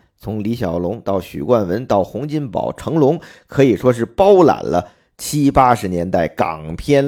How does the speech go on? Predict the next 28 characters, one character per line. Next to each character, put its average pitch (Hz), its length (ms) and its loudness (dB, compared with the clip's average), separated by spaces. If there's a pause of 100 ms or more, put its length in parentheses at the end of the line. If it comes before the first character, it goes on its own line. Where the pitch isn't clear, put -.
龙 120 260 0
虎 120 220 -2
榜 71 340 -4
起 - 200 -8
码 87 180 -2
前 120 340 -4
三 143 240 4
的 98 160 2
这 95 140 -4
个 82 80 -4
票 76 220 -6
房。 - 120 -16 (1500)
哎， - 360 -16 (160)
但 117 180 -8
既 131 140 -6
然 107 240 -2
是 127 120 -6
精 220 400 -8
品 69 300 -10
路 90 140 -8
线， 85 200 -10 (140)
这 104 120 -10
产 - 440 -16 (140)
量 143 200 0
就 98 140 -4
上 - 260 -14
不 - 80 -20
去， - 280 -20